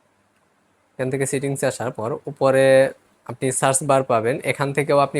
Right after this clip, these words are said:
খুঁজে বের করতে পারবেন, নয়তো আপনি এখান থেকেও খুঁজে বের করতে পারবেন। তো আমি এখান থেকেই খুঁজে বের করি, এখানে দেখব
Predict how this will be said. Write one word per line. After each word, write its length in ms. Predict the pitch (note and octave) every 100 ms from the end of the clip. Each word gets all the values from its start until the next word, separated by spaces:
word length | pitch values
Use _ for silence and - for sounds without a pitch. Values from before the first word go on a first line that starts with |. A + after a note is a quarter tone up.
| C#3
খুঁজে 200 | D#3 D3
বের 100 | C3+ C3+
করতে 160 | C#3 C#3+ C#3
পারবেন, 260 | C#3 D#3 C4 - _
নয়তো 240 | B2 A#2+ C3 C3
আপনি 200 | C3+ C#3 G#3 _ _ _ _ _ _ _ _ B2
এখান 180 | C#3 C3
থেকেও 280 | C#3 C3+ D3 - - _ _ _ _
খুঁজে 200 | - C#3 B2+
বের 140 | A#2 A#2
করতে 180 | A#2+ A2+ G#2+
পারবেন। 260 | G2 G2+ G2+ _ _ _ _ _ _ _ _ _ _
তো 80 | A#2+ A#2 A#2+ -
আমি 140 | B2+ C3
এখান 180 | C3 C#3 C3+
থেকেই 240 | C3+ C3+ C3
খুঁজে 200 | C#3 C3+
বের 100 | A#2 A2
করি, 160 | A2+ C3+ A#3 _ C#3
এখানে 220 | A#2 B2 B2
দেখব 220 | B2 B2